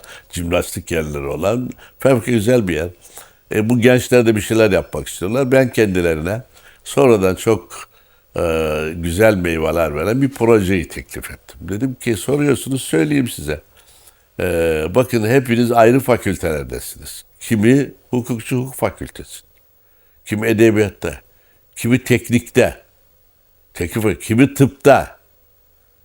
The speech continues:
kimi fende. Yani apayrı dallardalar."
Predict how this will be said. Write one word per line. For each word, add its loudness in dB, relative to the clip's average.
kimi 2
fende. 4
Yani 0
apayrı 4
dallardalar." 4